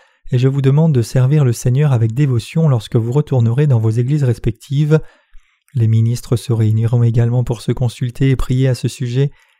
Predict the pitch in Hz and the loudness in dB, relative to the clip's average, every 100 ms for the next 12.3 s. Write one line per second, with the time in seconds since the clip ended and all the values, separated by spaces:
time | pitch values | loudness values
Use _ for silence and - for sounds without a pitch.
0 | - 131 123 131 - 143 127 127 147 123 | -8 -2 0 0 0 2 2 2 2 2
1 | 143 131 120 123 131 165 - _ _ _ | 0 -2 -2 0 0 0 -4 _ _ _
2 | _ _ _ 113 107 139 - - 120 131 | _ _ _ -6 -4 -4 -4 -2 0 0
3 | 139 _ _ _ - 110 110 - 113 110 | -2 _ _ _ -4 -2 0 0 0 2
4 | 123 113 110 - 117 123 113 113 110 120 | 2 2 0 -4 -6 -4 0 0 0 0
5 | 135 135 123 - 135 - - _ - 135 | 2 0 0 0 0 -2 -14 _ -6 -4
6 | 127 135 123 139 139 - 143 143 139 135 | -2 -2 0 0 0 0 0 2 4 2
7 | 123 139 139 127 117 - - 156 - 156 | 2 0 0 -2 -2 -8 -2 -2 0 -2
8 | - _ _ _ _ - 113 107 107 - | -2 _ _ _ _ 0 0 0 -6 -6
9 | 127 - 120 117 117 117 120 113 113 127 | -8 -4 -4 -2 0 0 0 0 -2 0
10 | 117 - 135 - 120 - 117 110 135 - | 0 0 -2 0 -2 0 -2 -2 -4 -4
11 | 147 - 135 - 139 123 127 131 131 120 | -6 -2 -2 0 -2 0 0 2 2 0
12 | 113 131 | 2 0